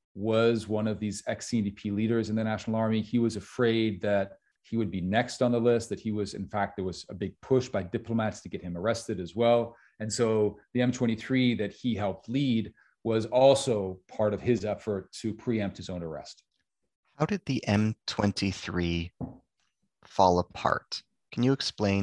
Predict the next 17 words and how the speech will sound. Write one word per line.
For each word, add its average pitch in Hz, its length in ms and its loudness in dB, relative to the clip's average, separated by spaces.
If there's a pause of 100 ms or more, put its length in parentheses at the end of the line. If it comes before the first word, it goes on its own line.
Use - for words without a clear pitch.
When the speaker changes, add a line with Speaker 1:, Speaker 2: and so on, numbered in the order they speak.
(140)
Speaker 2:
how 92 100 -2
this 85 220 -4 (200)
happened? 117 360 -6 (1200)
Speaker 1:
So 165 100 4
this 214 240 4
gets - 160 -2 (100)
to, 170 80 4 (400)
um, 113 240 4 (1600)
a 117 60 -6
sort 139 180 -2
of 123 80 4
a 127 160 2
key 170 160 0
shift, 135 480 4
I - 20 0 (100)
think, 113 180 0 (160)
in, 95 560 -4